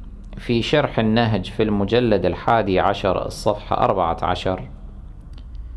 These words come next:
أن عليا عليه السلام لما استنجد بالمسلمين عقيب يوم السقيفة وما جرى فيه،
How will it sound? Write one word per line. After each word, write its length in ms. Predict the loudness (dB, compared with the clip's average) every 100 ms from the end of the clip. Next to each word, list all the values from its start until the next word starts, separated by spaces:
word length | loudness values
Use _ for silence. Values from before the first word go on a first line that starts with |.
| -12 -12 -12 -4 0
أن 240 | 2 4
عليا 640 | 4 4 2 4 4 4 4
عليه 420 | 4 4 2 0
السلام 680 | -2 -2 2 4 2 0 -2
لما 420 | 2 2 2 2
استنجد 960 | 0 -4 0 2 4 2 4 4 4 4
بالمسلمين 1160 | 2 0 -2 -4 -4 0 0 2 2 2 2
عقيب 920 | 2 4 2 2 0 0 0 2 2
يوم 520 | 4 4 4 4 0 0
السقيفة 1040 | -2 -4 -4 0 0 0 2 0 2 2
وما 400 | 4 4 2 2
جرى 420 | 2 2 4 2
فيه، 320 | 0 -4 -6